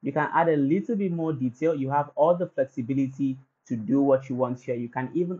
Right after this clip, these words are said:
update the price, okay, and go into your advanced settings panel to edit any other thing that you want to edit. Okay, so right now I'm going to just make changes to the product description,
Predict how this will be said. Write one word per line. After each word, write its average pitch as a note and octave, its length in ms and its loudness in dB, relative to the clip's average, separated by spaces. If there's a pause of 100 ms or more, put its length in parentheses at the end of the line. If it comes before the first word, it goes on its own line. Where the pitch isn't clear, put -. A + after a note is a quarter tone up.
update G#3 340 0
the C3 80 -2
price, C#3+ 480 -4 (340)
okay, C3 280 0
and B2+ 240 -2
go D#3+ 100 2
into F3+ 240 -2
your D3 180 0
advanced C3+ 360 0
settings C3+ 320 -6
panel B2 380 -8
to - 100 -16 (140)
edit C3+ 240 -2 (180)
any C#3 240 0
other B2+ 180 0
thing B2 220 -6
that A2+ 200 -10
you A2+ 60 -12
want A#2 260 -8
to - 160 -12
edit. C3+ 200 2 (360)
Okay, B2+ 300 0
so C3 160 -2
right D3 280 2
now F3+ 100 0
I'm C#3+ 100 -4
going D3 180 -2
to - 80 -6
just C3+ 360 -2 (100)
make C3+ 340 -2
changes B2+ 500 -6
to B2+ 100 -2
the A#2+ 320 -2 (360)
product E3 300 2
description, E3 800 0